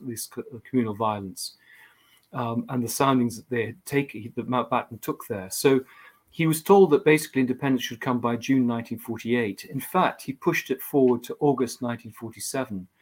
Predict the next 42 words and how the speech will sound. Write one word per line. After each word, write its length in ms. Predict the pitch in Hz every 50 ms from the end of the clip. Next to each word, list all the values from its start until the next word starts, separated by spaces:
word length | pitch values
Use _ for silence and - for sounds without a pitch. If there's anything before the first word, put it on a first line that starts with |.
| _ _ _ _ _ _ _ _ _
And 160 | - 143 151
the 60 | 151
result 420 | 156 156 147 208 214 202 - - -
was 380 | 147 143 139 135 131 - -
that 260 | - 135 120 - - - - - 131
there've 220 | 135 135 120 - - - -
since 340 | - - - 214 - - -
then 180 | - 117 120
been 240 | 113 110 131 131 127
a 60 | 127
lot 300 | 139 143 147 170 175 170
of 80 | - -
criticism 520 | - - 147 131 - - 120 107 104 110 107
that 100 | 117 113
he 100 | - 131
wasn't 460 | 127 139 160 165 160 160 139 120 -
entirely 420 | 113 110 - - 113 110 107 104 101
impartial. 520 | 101 98 - 117 104 98 - - - 127
He 120 | 110 120 113
was 140 | 110 107
too 240 | - - - - 151
close 340 | 160 - 127 120 113 113 -
to 120 | - - 107
Nehru, 420 | 107 113 110 104 101 104 113 123
too 200 | 123 - - 139
friendly 340 | 131 - 135 123 113 113 110
with 180 | 107 110 104 -
him, 240 | 110 104 110 120 - _ _ _ _ _ _ _ _ _ - _ _
uh, 280 | 117 117 113 113 113 - - - -
uh, 180 | 117 117 - - -
and 200 | 127 120 123 127
that 160 | 123 120 -
worked 360 | 180 131 135 131 131 - -
against 300 | 120 123 123 117 117 -
the 60 | 135
interests 300 | 131 131 - - 95 -
of 100 | - 92
Pakistan. 640 | - - 101 - - 98 - - 110 104 101 104 107 - _ _ _ _ _ _ _
And 120 | - 147 165
also 560 | 185 196 208 202 - - 147 131 127 123 113
that, 460 | - 123 117 135 123 113 - - - - -
um, 340 | - 139 127 127 131 131 135